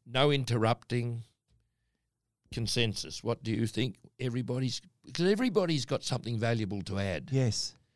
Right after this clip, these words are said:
Speaker 1: And don't interrupt each other. There's always, people have always got something to add, you know,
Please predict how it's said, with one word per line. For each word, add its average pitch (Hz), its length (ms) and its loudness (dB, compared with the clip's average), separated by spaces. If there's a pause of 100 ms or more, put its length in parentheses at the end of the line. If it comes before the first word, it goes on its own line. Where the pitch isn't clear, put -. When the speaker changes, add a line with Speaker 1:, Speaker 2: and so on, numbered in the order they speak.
(260)
Speaker 1:
And 135 120 -4
don't 185 220 2
interrupt 147 440 -2
each 117 240 -4
other. 98 340 -8
There's 165 200 -6
always, 220 380 0 (160)
people 202 240 -4
have 151 100 -4
always 170 300 0
got 156 160 -4
something 131 340 -6
to 123 140 -8
add, 95 220 -6 (100)
you 127 140 -2
know, 156 220 2